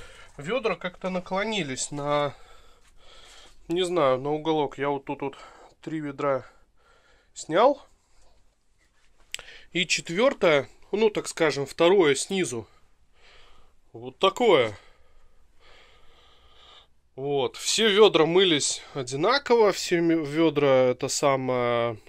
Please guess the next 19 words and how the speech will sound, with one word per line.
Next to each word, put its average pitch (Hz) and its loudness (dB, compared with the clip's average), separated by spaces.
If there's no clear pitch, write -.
были 131 -10
про-, 127 -2
ну, 139 -6
н-, 151 -6
не 135 -10
совсем 143 -4
простерилизованы, 143 0
ну, 127 -4
м-, 147 -18
мытые, 170 -2
сушо-, - -6
с-, - -18
высохшие. 135 -2
Вот. 143 2
И 214 -6
получилась 190 0
вот 156 -2
такая 180 2
вот 160 0